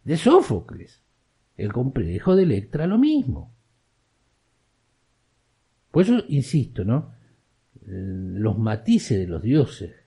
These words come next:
griegos son estos. Yo te puedo contar la historia como te dicen en un principio, suavizándola, diciéndote, "Ah, sí, que este, lo otro".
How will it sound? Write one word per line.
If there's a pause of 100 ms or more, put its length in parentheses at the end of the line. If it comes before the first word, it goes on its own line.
(120)
griegos (520)
son
estos. (340)
Yo
te
puedo
contar
la
historia
como
te
dicen
en
un
principio, (400)
suavizándola, (800)
diciéndote,
"Ah,
sí,
que
este,
lo
otro".